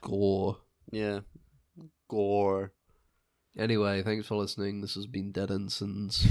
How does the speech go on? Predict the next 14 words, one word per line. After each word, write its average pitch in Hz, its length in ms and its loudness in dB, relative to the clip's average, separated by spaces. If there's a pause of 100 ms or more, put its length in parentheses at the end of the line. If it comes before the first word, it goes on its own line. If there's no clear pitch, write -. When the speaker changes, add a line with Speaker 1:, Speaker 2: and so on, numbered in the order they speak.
(100)
Speaker 1:
Part 101 200 4
One, 104 280 0
A 101 80 0
Child 101 380 -2
of 101 80 -4
Fire. 107 480 2
Speaker 2:
<laughs> - 40 -20 (580)
Speaker 1:
Uh, 92 420 2
my 101 100 0
name's 98 240 0
Ben, 101 320 -2
this 101 160 -4
is 95 120 -4
Max. - 580 -4